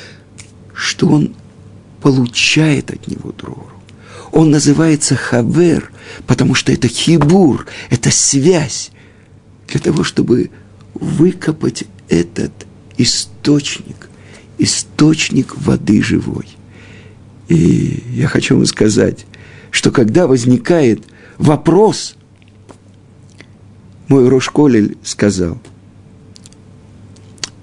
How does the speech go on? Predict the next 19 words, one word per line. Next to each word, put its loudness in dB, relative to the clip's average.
плохой 4
ответ, 2
что -2
он 2
делает? -4
Он 2
просто 0
убивает 2
вопрос. -8
Хороший 0
вопрос – -4
это -10
как -6
бриллиант, 0
потому 2
что 0
он 4
дает 4
возможность 0